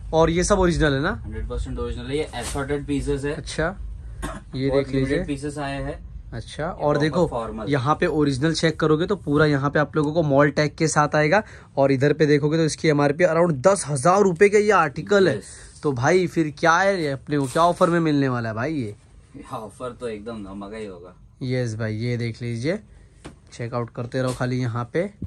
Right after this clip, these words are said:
Speaker 1: फिर एक ये हो गया,
Speaker 2: ओके, ये वाला ब्रांड।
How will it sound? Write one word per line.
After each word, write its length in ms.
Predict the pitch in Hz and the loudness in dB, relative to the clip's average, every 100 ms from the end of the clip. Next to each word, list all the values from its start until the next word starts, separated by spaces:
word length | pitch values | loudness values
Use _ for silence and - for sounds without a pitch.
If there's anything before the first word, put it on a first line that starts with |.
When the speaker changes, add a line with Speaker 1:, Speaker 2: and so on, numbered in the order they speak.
| - - _ _ _ _ - _ - | -16 -20 _ _ _ _ -20 _ -10
Speaker 1:
फिर 140 | 127 | -6
एक 120 | 123 113 | -6 -6
ये 160 | 113 110 | -6 -4
हो 140 | 107 | -6
गया, 180 | 101 101 | -8 -12
Speaker 2:
ओके, 440 | 104 - - 95 | -14 -20 -18 -16
ये 80 | 92 | -16
वाला 220 | 92 92 | -16 -16
ब्रांड। 360 | 92 90 90 | -18 -18 -18